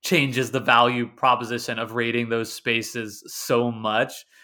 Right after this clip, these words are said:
uh, and so much in my favor that it, it feels like, it's not like, "Oh, wow, I'm such a genius." It's like one of those combos that the game is just, like, feeding you, uh, this, like, synergy,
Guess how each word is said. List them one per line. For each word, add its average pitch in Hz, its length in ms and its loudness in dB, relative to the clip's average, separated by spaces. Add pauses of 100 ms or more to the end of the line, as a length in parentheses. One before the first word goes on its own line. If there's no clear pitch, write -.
(140)
uh, 123 220 2
and 123 160 -8
so 139 160 -4
much 120 160 -4
in 131 80 -8
my 117 80 0
favor 120 320 -2
that 117 200 2
it, 123 160 -4
it 127 160 -6
feels 127 320 -2
like, 120 140 -2 (400)
it's - 140 -6
not 170 200 4
like, 127 280 2
"Oh, 131 160 4
wow, 123 240 6
I'm 120 80 -2
such 131 240 -4
a 127 40 -4
genius." 123 760 -4
It's 139 120 -4
like 143 200 4
one 143 100 4
of 143 80 4
those 127 220 2
combos 120 580 0
that 123 140 -2
the 135 80 -4
game 117 260 -2
is 113 160 -6
just, - 260 -8
like, 110 240 -4 (140)
feeding 117 380 -2
you, 120 320 -2 (160)
uh, 123 180 2
this, 120 240 -6
like, 113 240 -2
synergy, 131 600 -4